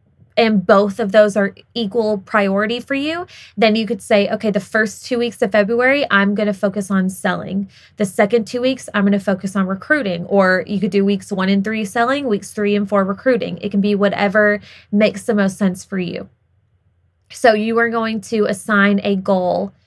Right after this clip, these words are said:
and you're gonna focus on one goal per week. Now, this is important, and there's a reason why I teach it this way. And the reason why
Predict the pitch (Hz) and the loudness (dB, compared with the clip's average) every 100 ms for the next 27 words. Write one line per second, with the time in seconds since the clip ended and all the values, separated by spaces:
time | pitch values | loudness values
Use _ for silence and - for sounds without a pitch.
0 | _ - 208 214 208 196 220 214 208 185 | _ -2 2 4 2 2 0 0 -2 -2
1 | 180 190 202 220 262 277 233 262 233 185 | -2 -4 0 2 0 -2 2 4 4 2
2 | 196 196 _ _ _ _ - - 214 202 | -4 -8 _ _ _ _ -4 4 4 4
3 | 202 _ _ - 202 - - _ _ _ | -2 _ _ -4 -4 -4 -12 _ _ _
4 | _ - 220 208 202 208 - _ _ _ | _ 0 2 2 0 -6 -14 _ _ _
5 | _ _ _ 202 302 311 427 381 - 262 | _ _ _ 0 0 2 -2 -2 0 0
6 | 220 190 - 220 220 226 226 226 254 285 | 0 -4 -6 -2 0 2 2 0 0 0
7 | 269 226 208 - 220 196 202 202 196 190 | 0 2 0 -2 -8 -4 -6 -4 -4 -4
8 | - 190 185 190 202 208 220 302 320 262 | -6 -6 -6 -2 -2 0 0 0 -2 -2
9 | 202 175 175 180 | 0 0 -2 -4